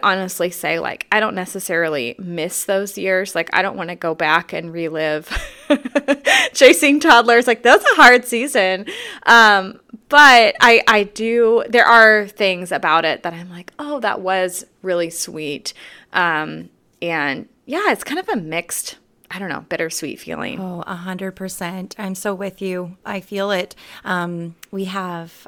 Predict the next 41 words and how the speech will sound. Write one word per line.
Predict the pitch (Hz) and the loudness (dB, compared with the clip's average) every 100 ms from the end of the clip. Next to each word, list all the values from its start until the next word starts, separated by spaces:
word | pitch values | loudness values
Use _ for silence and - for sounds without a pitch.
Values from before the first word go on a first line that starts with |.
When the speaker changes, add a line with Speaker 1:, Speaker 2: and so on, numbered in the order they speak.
| - | -16
Speaker 2:
um, | 180 165 165 - | -12 -12 -14 -14
our | 175 | -14
pastors | 170 - 170 - 185 165 165 160 - - - - _ - | -12 -12 -12 -12 -14 -14 -14 -16 -18 -20 -20 -20 _ -14
um, | 175 160 160 156 156 151 156 170 - - | -12 -10 -12 -12 -12 -14 -16 -20 -20 -20
little, | - 180 180 | -12 -10 -10
they | - 170 | -8 -8
have | 165 160 | -8 -10
a, | 165 | -10
a, | - 156 156 _ | -12 -16 -18 _
they | - 185 | -8 -8
had | 196 196 180 | -6 -8 -10
four | - 160 160 165 | -16 -12 -10 -10
kiddos | 175 - 170 160 180 214 - | -14 -14 -12 -10 -10 -12 -14
on, | 180 170 - | -12 -12 -10
in | 170 151 | -8 -8
two | 156 - 160 | -12 -12 -12
years. | 143 - - - - _ _ | -12 -12 -16 -18 -20 _ _
They | - | -6
had | 196 190 | 0 0
Speaker 1:
Oh, | 160 | -2
Speaker 2:
tw-, | |
Speaker 1:
wow. | 151 143 139 | -8 -12 -4
Speaker 2:
they | 208 | 0
had | 208 196 | 0 -2
twins | - - 170 160 185 233 - | -10 -14 -8 -8 -8 -10 -14
twice | - - 160 175 | -12 -10 -10 -12
in | |
a | 170 | -12
row. | 180 - 185 _ - | -12 -14 -16 _ 2
Speaker 1:
<sighs> | 480 415 262 - - - - _ _ _ - | 6 6 6 0 -6 -14 -20 _ _ _ -14
Speaker 2:
<laughs> | - _ - - | -14 _ -16 -14
If | 427 349 254 226 | -16 -6 -6 -4
you've | 240 269 | -4 -2
had | 311 254 - | -2 -4 -4
twins | 240 202 196 | -2 -2 -4
once, | 202 214 180 185 | -4 -2 -2 -6
you | 202 202 | -4 0
Speaker 1:
Wow. | 202 180 | 2 2
Speaker 2:
know, | 170 | 0
right? | 170 180 240 - - - | -4 -2 -4 -6 -18 -16
Speaker 1:
Yeah. | 220 185 156 | -4 0 0